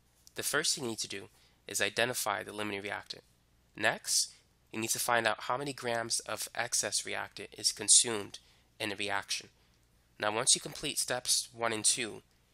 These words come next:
then you could find the answer to part C, or step three. And that is finding the mass of the excess reactant after the reaction is complete. You wanna find out how much is left over. So let's begin. The first thing we need to do is write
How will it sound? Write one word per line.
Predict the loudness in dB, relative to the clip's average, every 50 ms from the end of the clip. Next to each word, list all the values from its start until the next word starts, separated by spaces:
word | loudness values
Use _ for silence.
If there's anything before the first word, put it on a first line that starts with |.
| _ _ _ _ _ _ -2
then | 0 2 2 2
you | 0 -4
could | -4 -4
find | 0 2 2 2
the | 2 2 0
answer | -2 0 0 -2 -2 -4 -4 -8 -10 _
to | -12 -12
part | -6 -4 -4 -4 -4 -2 2
C, | 2 2 2 0 -8 -18 _ _ _ _ _ _ _ _ _ _ _ _ _ _ _ _ -12
or | -10 -6
step | -4 -4 -4 -4 -8
three. | -8 -12 -12 -14 -16 -20 _ _ _ _ _ _ _ _ _ _ _ _ _ _ _ _ _ _ _ _ _ _ _ _ _ _ _ _ _
And | 0 2
that | 4 4 4
is | 4 2 2 4
finding | 6 4 4 4 0 -2
the |
mass | 0 0 0 2 2 0 -2
of | -2
the | -6 -4 -4
excess | -4 0 0 0 0 0 -4 -4 -4
reactant | -4 -6 -6 -6 -8 -12 -14 -14 -16 _ _ _ _ _ _ _ _ 0
after | 0 0 0 -4 -6 -8 -8 -8 -10 -14 _ _ _ _ -12
the | -8
reaction | -6 -4 -4 -4 -2 -4 -6 -4
is | -4 -6
complete. | -6 -6 -12 -16 -18 -18 -20 _ _ _ _ _ _ _ _ _ _ _ _ _ _
You | -4
wanna | -4 -2
find | 0 0 0 2 0
out | 0 0
how | -2 -2
much | -2 -2 -4 -4
is | -4 -6
left | -8 -8 -8 -8
over. | -10 -10 -10 -16 -20 -20 _ _ _ _ _ _ _ _ _ _ -20 -20 _ _
So | 2 2 2
let's | 2 0 -2
begin. | -2 -2 -4 -4 -6 -8 -10 -12
The | -6
first | -4 -4 -2 0 -2 0 0 -2 -2
thing | -2 -2 -2
we | -2
need | -2 -2
to | -4 -4
do | -2 -4 -4
is | -2 -4 -4
write | -4 -6 -6 -6 -8